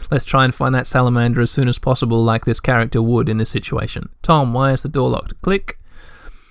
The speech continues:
"New security protocol dictates that scientific personnel are not permitted to leave their designated laboratory areas during working hours." Wow. Uh, I can ask,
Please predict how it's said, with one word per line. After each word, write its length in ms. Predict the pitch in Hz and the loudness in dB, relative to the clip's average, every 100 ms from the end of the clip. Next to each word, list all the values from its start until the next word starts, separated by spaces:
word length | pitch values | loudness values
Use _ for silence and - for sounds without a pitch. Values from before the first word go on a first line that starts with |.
| - - | -20 -8
"New 140 | 170 170 | -2 0
security 540 | - - 196 233 156 | 0 -2 0 2 2
protocol 440 | 151 139 135 135 | 4 2 2 0
dictates 480 | 127 135 - 151 - | 0 0 2 2 0
that 140 | 143 - | -4 -2
scientific 560 | 160 156 - - 175 | 0 0 -2 -6 -4
personnel 480 | 160 139 - 135 135 | -2 -2 -2 -2 0
are 80 | 127 | 0
not 160 | 156 | 0
permitted 400 | - 165 180 185 165 | 0 0 0 -2 0
to 100 | 180 | 0
leave 220 | 185 185 | 2 0
their 100 | 190 | 0
designated 540 | 190 185 180 185 180 | 0 0 0 0 0
laboratory 760 | 180 175 196 196 - 190 185 185 | 0 0 2 2 2 0 2 2
areas 420 | 190 190 185 190 | 2 2 0 0
during 300 | 214 202 190 | -2 -2 0
working 400 | 202 240 - 170 | 2 2 0 -2
hours." 600 | 165 165 170 175 - - _ _ - - - - _ _ _ | 0 0 0 -2 -4 -8 _ _ -20 -20 -20 -20 _ _ _
Wow. 800 | 104 160 196 156 - - - - - - - - _ _ _ _ - - - - - - | 0 2 4 2 0 -6 -8 -14 -14 -14 -14 -18 _ _ _ _ -20 -20 -20 -20 -20 -6
Uh, 380 | 147 147 147 139 | 2 4 6 4
I 120 | 156 | 2
can 160 | 160 165 | 0 2
ask, 420 | 165 120 - | 2 0 -4